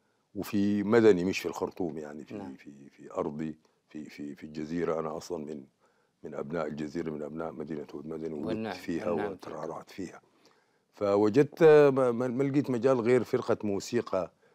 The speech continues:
Speaker 1: كان اسمها موسيقى بوليس النيل الأزرق في ذلك الوقت.
Speaker 2: مهم.
Speaker 1: وهي الآن موسيقى، آه، آه، ولاية الجزيرة. فلجأت لهم بال-، بالعلاقات يعني.
Speaker 2: حلو.
Speaker 1: ما، ما، يعني،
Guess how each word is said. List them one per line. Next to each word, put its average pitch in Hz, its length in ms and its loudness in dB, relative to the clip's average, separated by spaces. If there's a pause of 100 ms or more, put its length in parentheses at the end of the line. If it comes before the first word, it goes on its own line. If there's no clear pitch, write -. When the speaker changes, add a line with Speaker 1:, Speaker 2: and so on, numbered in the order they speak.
(120)
Speaker 1:
كان 90 200 -8
اسمها 92 300 -4
موسيقى 85 460 -6
بوليس 82 340 -6
النيل 85 180 -6
الأزرق 78 380 -6
في 76 120 -16
ذلك 76 300 -6
الوقت. 80 460 -6
Speaker 2:
مهم. 110 260 -14 (600)
Speaker 1:
وهي 85 320 -4
الآن 90 240 -2
موسيقى، 85 920 -4
آه، 82 240 -8 (140)
آه، 82 200 -10
ولاية 82 480 -4
الجزيرة. 82 540 -6 (760)
فلجأت 92 1200 2
لهم 113 420 6
بال-، 90 220 -2
بالعلاقات 92 800 2
يعني. 69 280 -12 (380)
Speaker 2:
حلو. 104 240 -6 (100)
Speaker 1:
ما، 92 380 2
ما، 85 600 -2
يعني، 76 720 -8